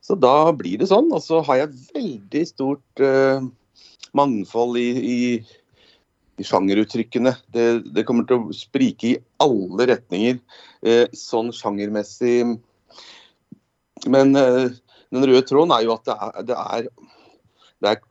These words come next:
mm, åndelig innhold, det er salmer, det er, eh, det er denne, dette samspillet mellom himmel og jord, dette samspillet mellom Gud og oss mennesker, som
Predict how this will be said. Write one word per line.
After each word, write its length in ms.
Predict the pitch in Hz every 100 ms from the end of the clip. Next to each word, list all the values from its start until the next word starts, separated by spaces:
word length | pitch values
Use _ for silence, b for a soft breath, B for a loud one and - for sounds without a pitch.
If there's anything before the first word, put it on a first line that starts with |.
| -
mm, 760 | 101 120 117 113 113 _ - -
åndelig 320 | 113 95 113
innhold, 320 | 107 113 123
det 100 | 113 110
er 120 | 113 _ _ _ _ _ -
salmer, 400 | 123 110 180 240
det 180 | 151 123
er, 160 | 120 123
eh, 960 | 120 117 117 - - _ _ _ _ _ _ _ _ _ _ _ -
det 80 | 113
er 160 | 117
denne, 240 | 110 107 110
dette 240 | 110 113
samspillet 640 | 131 95 82 - 95 113
mellom 380 | 98 98 107 104 104 b b b _ -
himmel 460 | 117 98 95 95 101
og 80 | 101
jord, 220 | 113 120
dette 240 | 101 -
samspillet 480 | 90 98 87 98 95 95
mellom 300 | 92 98 98 b b b b b -
Gud 280 | 101 104 107
og 300 | 92 98 82
oss 140 | - 107
mennesker, 480 | 92 80 - 104 104
som 240 | 110